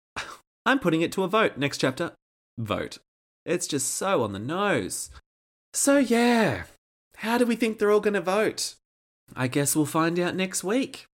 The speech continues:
I'll see you then for the final chapter and the epilogue of New Moon. Thank God we're almost getting to the end. Thank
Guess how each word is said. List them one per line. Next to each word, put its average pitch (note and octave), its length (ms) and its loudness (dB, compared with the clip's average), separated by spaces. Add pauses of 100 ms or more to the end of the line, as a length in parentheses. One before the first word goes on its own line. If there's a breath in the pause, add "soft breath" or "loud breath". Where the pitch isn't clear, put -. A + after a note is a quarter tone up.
(520)
I'll A2+ 160 -4
see C3+ 200 -2
you C3+ 80 2
then E3 260 0
for B2+ 140 -6
the G#2+ 100 -8 (120)
final A#3+ 600 2
chapter G3+ 680 0 (280 loud breath)
and F#3+ 200 0
the F#3+ 160 -2
epilogue F3+ 600 2
of C#3+ 320 2
New B2+ 260 0
Moon. G#2+ 720 -2 (680)
Thank E3 320 -4
God G#2+ 460 0
we're G2+ 160 -2
almost F#2+ 280 -4
getting F#2 220 -6
to - 120 -10
the C#2+ 140 -12
end. E2+ 360 -10 (380)
Thank C3+ 280 -8